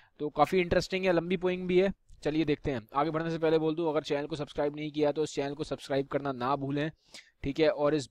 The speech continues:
बेल आइकन को भी ज़रूर हिट करें ताकि आपको हमारे हर, हर नए वीडियो का नोटिफिकेशन time to time मिलता रहे। अब देखते हैं थोड़ा सा बैकग्राउंड।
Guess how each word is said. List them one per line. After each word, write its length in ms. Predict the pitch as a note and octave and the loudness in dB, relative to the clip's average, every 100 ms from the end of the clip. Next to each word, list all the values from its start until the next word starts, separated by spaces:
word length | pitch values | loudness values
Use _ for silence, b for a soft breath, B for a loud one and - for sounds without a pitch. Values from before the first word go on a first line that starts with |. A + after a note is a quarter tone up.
| _ | _
बेल 180 | D#3 D#3+ | 4 4
आइकन 380 | D3 D3+ D#3 D3+ | 2 2 2 0
को 140 | D3+ | -2
भी 100 | D3+ | -2
ज़रूर 300 | C#3 C3+ D#3+ | 0 0 0
हिट 120 | C#3+ | 0
करें 240 | - C#3+ D3 | 0 -2 0
ताकि 420 | C#3 C3 D#3 D#3+ - | -2 -2 -4 -6 -2
आपको 340 | C3 - D#3 | -2 0 -2
हमारे 280 | C3+ C3 C#3+ | -2 0 2
हर, 320 | C3+ D#3 D#3 - | 4 4 4 0
हर 240 | B2+ D#3+ | 4 4
नए 180 | D3+ D3+ | 4 -2
वीडियो 240 | C#3+ C#3 D3 | -2 -2 -2
का 100 | D3 | -4
नोटिफिकेशन 640 | C3 C3 C3+ C3+ C3 C#3 | -6 -8 -6 -6 -6 -8
time 240 | C#3+ B2+ | -4 -4
to 140 | B2 B2+ | -4 -6
time 160 | B2 | -6
मिलता 280 | B2+ A2 G#2 | -6 -8 -8
रहे। 160 | G2+ F2+ - _ _ _ _ b b b b b b b b b _ D#3 | -8 -10 -14 _ _ _ _ b b b b b b b b b _ -4
अब 120 | D#3 | 0
देखते 240 | D#3 - | 0 2
हैं 60 | E3 | 2
थोड़ा 120 | E3 | 2
सा 100 | E3+ | 2
बैकग्राउंड। 440 | C3 B2 B2 A#2 | 0 -2 -2 -6